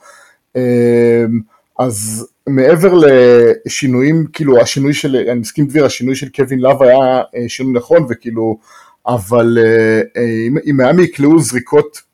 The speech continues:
פנויות באופן עקבי, הם ינצחו יותר משחקים באופן עקבי, שזה קצת מפגר להגיד את זה, אבל הסטטיסטיקה פה נראה לי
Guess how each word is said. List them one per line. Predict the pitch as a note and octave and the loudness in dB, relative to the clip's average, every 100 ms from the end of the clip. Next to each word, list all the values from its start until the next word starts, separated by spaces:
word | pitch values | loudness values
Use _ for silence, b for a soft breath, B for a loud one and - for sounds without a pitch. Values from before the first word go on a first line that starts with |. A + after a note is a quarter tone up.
| _ | _
פנויות | - C3+ A#2+ B2 D#3+ F3+ G#2+ | -6 -2 2 4 4 2 -4
באופן | G#2+ C3 - B2+ | -2 -2 -2 -4
עקבי, | A2 - A2 E3 F#3+ b b b _ | -4 -8 -2 0 0 b b b _
הם | A#2+ A#2+ A#2 | -2 0 0
ינצחו | A#2+ A#2 A#2+ - D3 | 0 -2 -6 -2 -2
יותר | C#3 B2 | 0 -2
משחקים | B2+ - G#2+ A2+ | -2 -6 -6 -4
באופן | A2 G2 - | -2 -4 -6
עקבי, | G2 - G#2+ G#2 | -10 -6 -8 -6
שזה | G#2 G#2 | -10 -14
קצת | - B2 B2+ | -6 -6 -6
מפגר | A#2 A2 A#2+ | -10 -6 -2
להגיד | A#2+ A2+ C3+ | 0 0 -2
את | C3+ | -6
זה, | G#2 G2+ | -4 -4
אבל | F#2+ G2+ | -2 -6
הסטטיסטיקה | - _ A#2 - B2 A2+ | -8 _ -20 -16 -8 -8
פה | G#2+ A#2+ B2+ | -6 -6 -6
נראה | G#2+ A2 | -2 -2
לי | C3 A#2+ | -2 -4